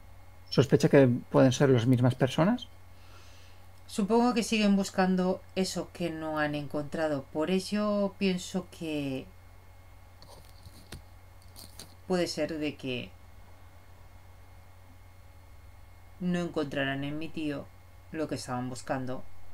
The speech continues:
Speaker 2: y quieran encontrarlo a toda costa. ¿No se ha
Speaker 1: Pudiera ser.
Speaker 2: preguntado por qué esta gente, estos hindúes,
Speaker 1: Ajá.
Speaker 2: por qué están in-,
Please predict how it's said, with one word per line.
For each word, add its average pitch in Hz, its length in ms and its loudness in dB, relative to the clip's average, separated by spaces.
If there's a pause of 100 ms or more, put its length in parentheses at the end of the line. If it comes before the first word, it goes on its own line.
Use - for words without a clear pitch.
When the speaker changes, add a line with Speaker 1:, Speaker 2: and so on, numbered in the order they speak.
(120)
Speaker 2:
y 185 100 -4
quieran 135 320 -4
encontrarlo 127 680 -6 (140)
a 147 100 -6
toda 135 220 -4
costa. - 340 -12 (1080)
¿No 196 200 4
se 269 120 -4
ha 285 120 0
Speaker 1:
Pudiera 247 400 8
ser. - 20 0
Speaker 2:
preguntado 214 640 2 (580)
por 190 220 0
qué 190 160 2
esta 170 840 -2 (160)
gente, 165 960 -6 (1700)
estos 196 340 -8
hindúes, 165 580 -6 (1500)
Speaker 1:
Ajá. 170 340 0 (1400)
Speaker 2:
por 170 220 -2
qué 208 120 -4
están 233 420 -2
in-, 202 180 -4